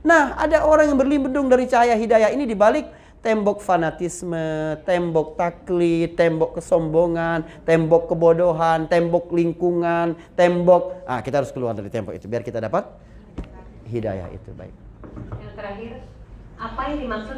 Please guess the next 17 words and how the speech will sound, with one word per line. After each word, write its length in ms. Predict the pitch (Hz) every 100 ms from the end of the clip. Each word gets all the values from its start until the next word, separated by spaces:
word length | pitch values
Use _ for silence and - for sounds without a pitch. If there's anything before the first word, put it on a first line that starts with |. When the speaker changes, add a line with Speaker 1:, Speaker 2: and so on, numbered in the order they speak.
| 214
Speaker 2:
dengan 320 | 220 214 214
menyekutukan 680 | 208 208 208 214 214 208 202 202
Allah 260 | 208 233 240
dalam 320 | 202 196 190
beribadah? 720 | 185 185 180 175 170 170 - - -
Saya 240 | - 220 254
pernah 240 | 233 220
mendengar 720 | 214 202 196 190 185 202 -
bahwa 320 | - 190 208 214
Allah 300 | 202 202 233 247
tidak 240 | 233 214 196
akan 320 | 196 202 262 277
mengampuni 560 | 226 208 214 214 202
orang 240 | 208 226 277 269
yang 80 |
menyekutukan 720 | 233 220 214 - 214 208 202 196
Allah 400 | 185 190 214